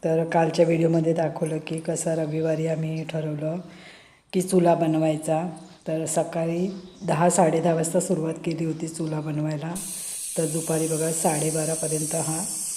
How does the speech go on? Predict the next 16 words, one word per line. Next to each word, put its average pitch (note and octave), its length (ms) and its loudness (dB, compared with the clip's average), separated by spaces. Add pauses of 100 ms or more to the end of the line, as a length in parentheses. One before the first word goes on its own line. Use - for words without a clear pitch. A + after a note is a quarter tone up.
(300)
चुला E3 320 2 (100)
बनवून D#3+ 240 0 (120)
तयार D3 200 2
केला C#3 280 -6
होता. C3+ 300 -8 (540)
मग D3+ 120 -8
त्याला D3+ 320 -4
सुकायला D3+ 520 -2
ठेवला. D3 440 -6 (1080)
तर, D#3 220 -2
अ, D#3 440 0
आणि D#3 200 -2
मुलीने D#3+ 480 -2
ठरवलं D#3 400 -2
की D#3+ 180 -6
दुपारी D#3 440 -8